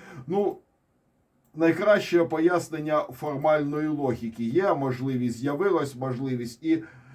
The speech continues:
зараз, ну, повірити в те, що це буде якийсь удар на Сватово, що він підважить противника, ну,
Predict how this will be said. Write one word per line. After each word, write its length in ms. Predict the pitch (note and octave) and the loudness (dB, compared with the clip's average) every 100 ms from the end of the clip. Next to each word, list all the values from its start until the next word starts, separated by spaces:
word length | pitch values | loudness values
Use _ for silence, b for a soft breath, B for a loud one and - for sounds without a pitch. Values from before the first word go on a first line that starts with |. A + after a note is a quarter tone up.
| B B | B B
зараз, 360 | C3+ F#3 E3 - | 0 2 2 4
ну, 120 | F3 | 4
повірити 640 | C3+ G3+ G#3+ A#3 G#3 G3 F#3+ | 4 0 0 2 0 0 -2
в 80 | |
те, 220 | - G#3+ - | 0 0 0
що 160 | F#3+ | 0
це 180 | - F#3+ | 0 0
буде 280 | F3 F3+ F3+ | 2 2 2
якийсь 400 | E3 F#3 F3 - | 2 0 -2 0
удар 440 | E3+ D#3+ F#3 F3 D#3+ | 2 2 2 0 0
на 160 | D#3 | -4
Сватово, 920 | C3+ E3+ E3+ G3 E3+ C#3+ B2 A2+ G#2 - _ _ _ _ _ _ | -4 -2 4 4 4 -2 -2 -2 -4 -8 _ _ _ _ _ _
що 200 | - E3 | -2 2
він 280 | E3 F3+ E3+ | 4 4 4
підважить 920 | E3+ D#3+ C#3+ F#3+ F#3 C3+ D3+ A2+ - - _ _ _ _ _ _ _ _ _ _ _ _ _ | 4 4 6 6 6 4 -2 -6 -10 -20 _ _ _ _ _ _ _ _ _ _ _ _ _
противника, 960 | D#3 E3 E3+ G3+ F#3+ E3 C#3+ C3+ B2+ A#2+ | 0 2 2 2 4 4 2 0 0 0
ну, 220 | D3 F3+ | 0 -2